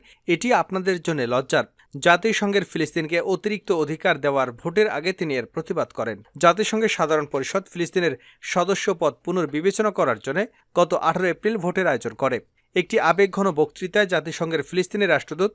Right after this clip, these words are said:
রিয়াদ মনসুর ভোটকে ঐতিহাসিক এবং গুরুত্বপূর্ণ বলে অভিহিত করেছেন। তবে ফিলিস্তিনের বিষয়ে পুনর্বিবেচনায় ক্ষুব্ধ প্রতিক্রিয়া ব্যক্ত করেছে ইহুদিবাদী ইসরায়েল।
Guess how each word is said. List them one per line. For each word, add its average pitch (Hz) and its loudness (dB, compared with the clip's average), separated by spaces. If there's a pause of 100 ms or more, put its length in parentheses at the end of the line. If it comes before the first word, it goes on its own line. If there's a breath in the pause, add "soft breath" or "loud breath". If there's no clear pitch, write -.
(300)
রিয়াদ 160 4
মনসুর 170 0
ভোটকে 165 -2
ঐতিহাসিক 185 0
এবং 175 0
গুরুত্বপূর্ণ 175 -2
বলে 139 0 (100)
অভিহিত 160 0
করেছেন। 120 -2 (220)
তবে 175 4
ফিলিস্তিনের 202 2
বিষয়ে 160 2
পুনর্বিবেচনায় 156 2
ক্ষুব্ধ 170 0
প্রতিক্রিয়া 180 0
ব্যক্ত 135 -2
করেছে 151 0
ইহুদিবাদী 139 -4
ইসরায়েল। 123 -2